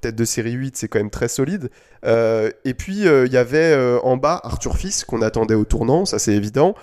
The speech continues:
Il y avait Safiullin qui faisait, euh, figure d'épouvantail, parce qu'on sait qu'il est capable, sur un match ou deux, de, de très très bien jouer. Griekspoor, évidemment Hurkacz. Et finalement,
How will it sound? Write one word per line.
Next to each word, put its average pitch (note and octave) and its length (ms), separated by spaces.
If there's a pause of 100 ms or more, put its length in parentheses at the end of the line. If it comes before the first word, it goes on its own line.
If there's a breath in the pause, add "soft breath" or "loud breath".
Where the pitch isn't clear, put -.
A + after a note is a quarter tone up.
(260 loud breath)
Il B2 60
y C#3 40
avait C#3 160
Safiullin E3+ 560
qui B2 220
faisait, B2 260
euh, A#2+ 360
figure D3 440
d'épouvantail, D3 680
parce - 180
qu'on B2+ 140
sait D3 160
qu'il A2+ 180
est A2 60
capable, B2+ 500 (280 loud breath)
sur A#2 260
un B2+ 100
match C3+ 240
ou C#3 80
deux, C#3+ 160
de, A#2+ 100
de G2+ 200 (100)
très - 240
très - 240
bien C3 180
jouer. E3+ 360 (520 loud breath)
Griekspoor, D#3 760
évidemment D3 500
Hurkacz. E3 580 (640)
Et C3 80
finalement, D3+ 640